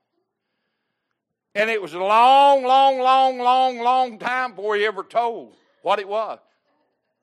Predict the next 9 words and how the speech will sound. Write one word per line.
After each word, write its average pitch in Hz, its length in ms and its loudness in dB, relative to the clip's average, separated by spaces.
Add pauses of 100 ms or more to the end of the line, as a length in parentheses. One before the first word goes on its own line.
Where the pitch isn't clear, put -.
(1400)
Quail 214 300 -8
droppings. 131 400 -16 (1000)
They 247 140 -6
had 254 180 2
him 240 120 -2
on 240 180 0
national 214 480 -4
television. 185 640 -6 (320)
First 262 380 0